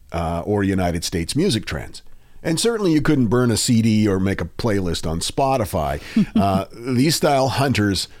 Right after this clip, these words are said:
Speaker 1: took huge risks to bring Western music to the Soviet population. And again, they're kids. They're
Speaker 2: Right.
Speaker 1: in their teens for the most part. Now, this was post-World War Two, and many different types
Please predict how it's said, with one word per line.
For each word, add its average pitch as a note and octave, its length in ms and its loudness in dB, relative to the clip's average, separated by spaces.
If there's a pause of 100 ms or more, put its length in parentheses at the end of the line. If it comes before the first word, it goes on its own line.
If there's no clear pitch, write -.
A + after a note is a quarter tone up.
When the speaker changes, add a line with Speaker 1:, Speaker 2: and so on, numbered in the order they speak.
(180)
Speaker 1:
took - 300 -2 (200)
huge F#3 1000 0
risks - 580 -4 (220)
to C#3 100 -2
bring B2 360 2
Western G2 420 0
music E2+ 460 -2
to - 100 -4
the A2 140 0
Soviet E2+ 440 -2
population. D#3+ 720 -2
And G3 100 -2
again, F#3 400 -2 (440)
they're G3+ 140 2
kids. A#3+ 680 0 (240)
They're A#3 140 2
Speaker 2:
Right. A#3 360 2
Speaker 1:
in F#3 80 4
their G#3 140 4
teens A3 500 2
for C3 120 0
the A2 80 4
most F2+ 280 0
part. C#2+ 320 -6 (1120)
Now, D3+ 100 2
this A#3 180 0
was G#3 120 0
post-World D#3+ 640 0
War A#2 240 4
Two, F#2+ 600 0 (160)
and B2 340 4
many F3 320 2
different B2 380 -2
types - 500 0